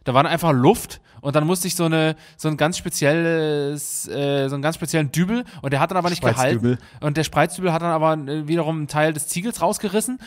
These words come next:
Speaker 1: und dann bräuchte ich einen größeren Spreizdübel und am Ende hab ich einfach dann einen Vorsprung in die Wand gemacht. So ungefähr.
Speaker 2: Das ist schlecht. <laughs>
Speaker 1: Ja, ja, André.
Speaker 2: Aber, aber auch nicht unlösbar.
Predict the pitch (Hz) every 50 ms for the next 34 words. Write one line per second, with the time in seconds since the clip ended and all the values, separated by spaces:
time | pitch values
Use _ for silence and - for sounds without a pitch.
0 | - 143 - 147 156 160 151 151 170 180 - 196 175 175 165 143 131 131 165 196
1 | - 226 233 220 - - - - - 180 196 - - 208 214 208 220 202 185 170
2 | 156 139 160 180 190 190 190 185 - - - - - _ _ _ _ _ _ _
3 | _ _ _ - - 143 165 175 180 165 165 180 165 - - - _ _ _ _
4 | _ _ - - 156 160 170 165 - _ _ _ _ _ _ _ _ - 151 131
5 | - - 170 196 - - 214 202 175 160 151 135 - 120 131 175 - - 240 240
6 | 262 269 - - - _ _ _ _ _ _ _ _ _ _ _ _ _ _ _
7 | _ _ _ _ _ _ _ _ _ _ _ _ _ _ _ - 190 196 202 214
8 | 208 - 214 226 247 226 - _ _ _ _ _ _ _ _ _ _ _ _ _
9 | _ _ _ _ _ _ _ _ _ _ _ _ _ _ _ 92 - - 110 113
10 | - 147 139 - - - 107 87 78 - - - 131 117 101 - - - - -
11 | 135 160 190 160 120 101 - - _ _ _ - - 139 170 170 139 - - -
12 | - - 123 117 110 113 107 110 - _ - - 139 131 139 143 139 139 - -
13 | 123 123 131 143 143 - - 139 139 143 160 156 151 - - 160 160 170 160 147
14 | 151 156 151 - - 143 143 143 147